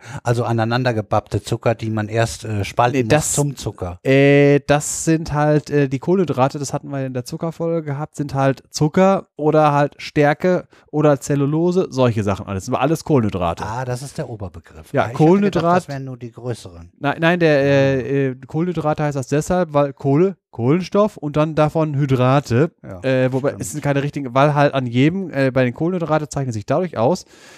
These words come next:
Speaker 2: dass halt sie aus Ketten bestehen von, äh, C-Atomen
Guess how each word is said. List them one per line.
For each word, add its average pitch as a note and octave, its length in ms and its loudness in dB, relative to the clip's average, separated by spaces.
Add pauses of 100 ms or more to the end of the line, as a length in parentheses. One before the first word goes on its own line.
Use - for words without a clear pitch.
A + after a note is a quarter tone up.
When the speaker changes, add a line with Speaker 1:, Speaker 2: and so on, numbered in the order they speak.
(160)
Speaker 2:
dass C#3+ 260 0
halt D3 340 4
sie C3+ 140 0
aus A#2 180 0
Ketten F3 300 -6
bestehen C#3 400 -2
von, A#2+ 340 -2
äh, A2 160 0
C-Atomen G#3 680 -2